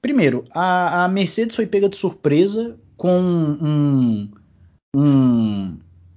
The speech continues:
como eu posso dizer, um regulamento congelado que ao mesmo tempo teve mudanças e essas mudanças impactaram o desempenho do seu carro de uma forma que ela não esperava. Eu acredito que esse é um ponto a ser considerado.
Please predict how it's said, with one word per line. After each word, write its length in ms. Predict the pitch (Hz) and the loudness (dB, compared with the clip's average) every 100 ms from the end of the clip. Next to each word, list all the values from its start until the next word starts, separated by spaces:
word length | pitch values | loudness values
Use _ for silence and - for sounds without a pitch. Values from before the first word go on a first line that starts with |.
| _ | _
como 160 | - 156 | -2 -2
eu 40 | 147 | 2
posso 260 | 147 139 | 0 0
dizer, 500 | 127 117 117 107 98 _ _ _ _ _ _ _ _ _ | -6 -6 -4 -4 -6 _ _ _ _ _ _ _ _ _
um 140 | 170 170 | -6 0
regulamento 760 | 180 180 185 175 226 320 320 | 2 4 4 2 0 -2 -4
congelado 600 | 240 240 208 180 196 220 | -6 -4 0 0 0 -2
que 80 | 214 | -4
ao 60 | 196 | -6
mesmo 300 | 196 190 185 | -4 -4 -6
tempo 500 | - 170 175 175 175 | -6 -4 -4 -4 -6
teve 300 | 170 165 165 | 0 0 0
mudanças 680 | 160 120 147 202 202 208 175 | -2 -2 -2 -2 -2 -4 -2
e 60 | |
essas 200 | 170 165 | -2 -2
mudanças 720 | 151 156 131 151 151 156 - - _ _ - | -4 -4 0 -2 -2 -6 -8 -12 _ _ -6
impactaram 760 | 139 151 - - 180 202 196 | -2 -2 -4 -2 2 2 0
o 40 | 165 | -2
desempenho 360 | 143 143 143 | -8 -6 -6
do 80 | 123 | -8
seu 160 | 131 127 | -8 -8
carro 260 | 139 131 | -6 -8
de 80 | 135 | -6
uma 140 | 139 | -6
forma 240 | 131 123 135 | -6 -6 -4
que 80 | 135 | -4
ela 120 | 131 | -2
não 80 | 131 | -2
esperava. 420 | 127 139 90 - _ _ _ _ _ _ - | -2 -4 -6 -10 _ _ _ _ _ _ -10
Eu 140 | 117 120 | -2 -2
acredito 400 | 120 127 135 - | 0 -4 -4 -2
que 80 | |
esse 140 | 147 147 | -2 -2
é 40 | |
um 80 | 160 | -4
ponto 340 | - 147 147 | -2 -2 -2
a 40 | 147 | -6
ser 180 | 156 147 | -6 -6
considerado. 580 | 147 147 147 107 - | -4 0 0 0 -4